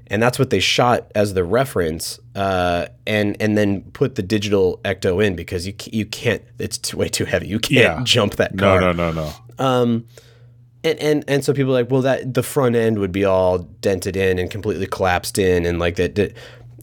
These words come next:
Speaker 1: Number one, it's a movie. Uh, they're,
Speaker 2: Mm-hmm.
Speaker 1: they're, they're chasing a ghost named Muncher that eats metal later. So, like, all right, let's
Speaker 2: <laughs>
Speaker 1: temper your expectations of the reality of things. But,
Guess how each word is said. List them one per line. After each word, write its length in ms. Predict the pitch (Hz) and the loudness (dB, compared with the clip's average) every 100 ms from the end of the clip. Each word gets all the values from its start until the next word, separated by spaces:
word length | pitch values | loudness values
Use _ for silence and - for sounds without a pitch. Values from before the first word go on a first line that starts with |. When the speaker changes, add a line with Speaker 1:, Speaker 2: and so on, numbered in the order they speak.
| - - | -18 -2
Speaker 1:
Number 240 | 113 139 | 0 2
one, 160 | 135 120 | 2 0
it's 100 | 110 | 0
a 40 | |
movie. 440 | 101 98 85 85 98 - - - - | -2 -2 -4 -8 -14 -20 -20 -16 -2
Uh, 240 | 104 98 | 0 0
they're, 220 | 98 117 | 0 0
Speaker 2:
Mm-hmm. 160 | 110 123 | 2 4
Speaker 1:
they're, 220 | 120 113 | 4 4
they're 220 | 104 113 110 | 2 0 0
chasing 580 | - 120 - 117 107 - | 0 0 2 0 0 0
a 100 | 110 | -2
ghost 320 | 104 110 107 | 2 0 2
named 180 | 110 98 101 | 0 0 0
Muncher 260 | 104 113 | 0 2
that 140 | 98 - | 0 0
eats 240 | 101 101 | -6 -4
metal 420 | 98 98 95 87 | 0 2 2 0
later. 320 | 90 92 82 - | 2 2 0 -6
So, 240 | - 95 | -4 0
like, 280 | 87 87 - - | 0 -2 -6 -6
all 80 | 95 | -2
right, 220 | 92 82 | 0 -2
let's 160 | 95 - | -4 -4
Speaker 2:
<laughs> 40 | |
Speaker 1:
temper 220 | - 98 | -4 -2
your 140 | 98 92 | 0 0
expectations 600 | 87 - - 95 90 82 | 0 -6 -4 -4 -4 -6
of 140 | 85 | -6
the 100 | 82 | -4
reality 440 | 85 92 104 92 85 | 0 4 4 4 0
of 100 | 87 | -2
things. 280 | 85 87 - - - - - - - - | -4 -4 -8 -18 -18 -20 -20 -20 -14 0
But, 320 | 127 123 | 2 2